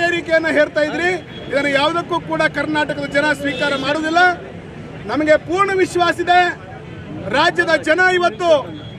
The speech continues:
ಬಡವರು ಇವರನ್ನ ಶಾಪ ಹಾಕ್ತಾ ಇದ್ದಾರೆ. ಈ ಸರ್ಕಾರ ಮುಂದೆ ನಡೆಯುವುದಿಲ್ಲ, ಈ ಸರ್ಕಾರ ಬೀಳ್ತದೆ ಅನ್ನುವಂತಹ ಮಾತನ್ನ ಈ ಸಂದರ್ಭದಲ್ಲಿ ನಾನು ಹೇಳ್ತೇನೆ. ಈಗ ಇವತ್ತಿನ ಹೋರಾಟ ಇದು ಸಾಂಕೇತಿಕ ಹೋರಾಟ. ನಮ್ಮ ಬೇಡಿಕೆ ಈಡೇರದೇ ಇದ್ರೆ ರಾಜ್ಯವ್ಯಾಪಿ ಉಗ್ರ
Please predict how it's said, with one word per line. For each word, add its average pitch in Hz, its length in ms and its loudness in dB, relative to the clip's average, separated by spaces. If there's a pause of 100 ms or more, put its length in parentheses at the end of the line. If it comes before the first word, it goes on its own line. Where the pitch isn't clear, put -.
(100)
ಬಡವರು 359 420 4
ಇವರನ್ನ 339 260 -2 (180)
ಶಾಪ 349 260 0
ಹಾಕ್ತಾ 330 400 0
ಇದ್ದಾರೆ. 339 540 0 (180)
ಈ 359 40 0
ಸರ್ಕಾರ 320 460 0
ಮುಂದೆ 302 300 0
ನಡೆಯುವುದಿಲ್ಲ, 339 420 0 (420)
ಈ 277 40 -8
ಸರ್ಕಾರ 311 440 2
ಬೀಳ್ತದೆ 339 380 -2
ಅನ್ನುವಂತಹ 311 680 2 (200)
ಮಾತನ್ನ 294 320 0
ಈ 294 80 0
ಸಂದರ್ಭದಲ್ಲಿ 269 460 -2
ನಾನು 269 120 -2
ಹೇಳ್ತೇನೆ. 262 680 -2 (460)
ಈಗ - 80 -8
ಇವತ್ತಿನ 294 480 4
ಹೋರಾಟ 302 420 4
ಇದು 294 160 0
ಸಾಂಕೇತಿಕ 302 520 -2
ಹೋರಾಟ. 302 400 2 (680)
ನಮ್ಮ 311 260 0
ಬೇಡಿಕೆ 330 400 2
ಈಡೇರದೇ 359 460 2
ಇದ್ರೆ 339 280 2 (420)
ರಾಜ್ಯವ್ಯಾಪಿ 349 1040 2
ಉಗ್ರ 339 180 -2